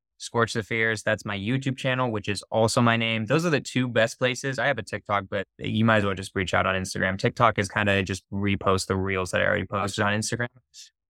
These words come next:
So just my name on all platforms. I'd suggest YouTube and Instagram. Those are the two best places to have a conversation with me and get content and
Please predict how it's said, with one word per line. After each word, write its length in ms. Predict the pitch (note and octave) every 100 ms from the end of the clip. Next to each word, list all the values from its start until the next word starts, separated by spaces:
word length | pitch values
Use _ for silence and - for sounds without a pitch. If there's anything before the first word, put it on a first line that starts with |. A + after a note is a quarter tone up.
| -
So 140 | B2+
just 240 | A#2+ D3 C3+
my 240 | B2+ D#3
name 280 | D3+ C#3+ C#3+
on 80 | A#2+
all 200 | B2 C3
platforms. 880 | A#2+ A#2 - A#2+ A#2 A2+ A#2+ - -
I'd 200 | G#2+ A2
suggest 340 | A#2 A#2+ A2+
YouTube 400 | A2 A2 - A#2
and 100 | G#2
Instagram. 600 | G#2 A2 A#2+ A#2+ A#2+ B2+ - _
Those 180 | A2 A2
are 40 |
the 120 | G#2+
two 320 | G#2 - A2 G2+
best 360 | F#2 G#2 -
places 520 | - F#2+ F2+ G2+ G2 -
to 320 | G#2 F#2+ - _ _ _ _
have 120 | G#2+
a 40 | G2+
conversation 640 | G#2+ G2+ G2 G2 G2+ G#2
with 40 |
me 160 | F#2+ F#2
and 180 | F#2 F2 _ -
get 180 | F#2+
content 480 | - F#2 G2 - -
and 160 | -